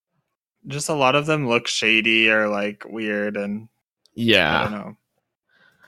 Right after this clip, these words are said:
Speaker 2: And, like, it's never good if, like, you're pushing something hard and then it's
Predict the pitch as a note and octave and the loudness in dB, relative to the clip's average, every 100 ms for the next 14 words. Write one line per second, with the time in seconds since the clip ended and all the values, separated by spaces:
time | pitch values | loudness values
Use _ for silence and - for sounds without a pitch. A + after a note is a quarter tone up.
0 | _ _ - C3 C3 C3 B2 C#3 D#3 - | _ _ 4 8 8 6 4 6 4 4
1 | E3+ E3+ E3+ C#3 B2+ B2 - A#2+ B2 - | 4 6 6 10 10 10 6 4 4 2
2 | C3 B2 - A#2+ - B2 A#2+ G#2 A2 A2 | 0 0 2 0 2 2 2 2 -2 0
3 | A2 A#2 A#2 A2 G#2+ G#2 G#2 G#2+ | 2 4 2 0 -4 -6 -8 -10